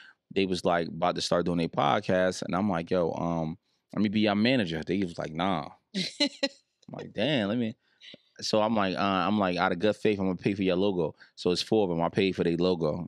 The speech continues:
Speaker 1: You know what I mean? I paid for the logo. And then, we, but then, then I got my own space now.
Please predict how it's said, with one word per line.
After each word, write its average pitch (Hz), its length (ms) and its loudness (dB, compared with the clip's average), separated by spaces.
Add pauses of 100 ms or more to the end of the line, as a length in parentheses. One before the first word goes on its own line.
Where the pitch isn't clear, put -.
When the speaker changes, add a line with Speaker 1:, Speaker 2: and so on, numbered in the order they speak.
Speaker 1:
You 73 80 -8
know 78 40 -4
what 80 40 -4
I 80 40 -4
mean? 80 100 -4
I 78 60 -4
paid 78 220 -6
for - 60 -10
the 73 80 -6
logo. 80 340 -6 (380)
And - 160 -10
then, 78 120 -8
we, 80 100 -10 (180)
but 78 100 -10
then, 87 300 -2
then 92 160 -2
I 90 80 0
got 85 220 -2
my 82 100 -4
own 90 180 -4
space 110 440 -2
now. 78 220 -8